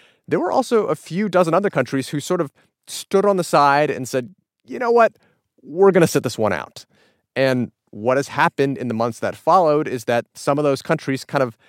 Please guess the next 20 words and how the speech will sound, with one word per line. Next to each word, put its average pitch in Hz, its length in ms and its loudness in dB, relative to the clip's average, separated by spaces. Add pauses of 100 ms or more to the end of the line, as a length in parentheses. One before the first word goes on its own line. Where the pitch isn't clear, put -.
(100)
filled 185 560 2
in 175 220 2
the 139 140 -2
economic 127 460 -2
crater 117 460 -4
that 98 160 -2
was 110 100 -10
created 123 560 -6
by 104 160 0
sanctions. - 720 -8 (220)
And 120 100 -6
they 127 80 -4
did 220 180 2
that 151 240 0
by 135 240 2 (220)
upping 147 280 0
their 139 140 0
trade 131 360 -2
with 131 180 -6
Russia. - 340 -2